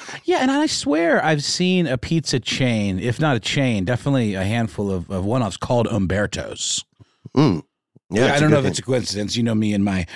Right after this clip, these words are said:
Speaker 1: <laughs> reaching and grasping at etymological straws, but it's certainly possible.
Speaker 2: It's weird, though, right? Because I, I, for some reason, I was on the fence. I imagined the predecessor of food delivery would be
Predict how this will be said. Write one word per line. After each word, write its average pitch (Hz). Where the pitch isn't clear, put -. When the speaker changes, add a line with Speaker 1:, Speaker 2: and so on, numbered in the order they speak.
Speaker 1:
<laughs> -
reaching 120
and 104
grasping 107
at 95
etymological 95
straws, 90
but 90
it's 92
certainly 95
possible. 82
Speaker 2:
It's -
weird, 196
though, 82
right? 107
Because 107
I, 135
I, 139
for 123
some 143
reason, 104
I -
was 104
on 113
the 113
fence. 90
I 101
imagined 98
the 92
predecessor 104
of 82
food 104
delivery 85
would 85
be 80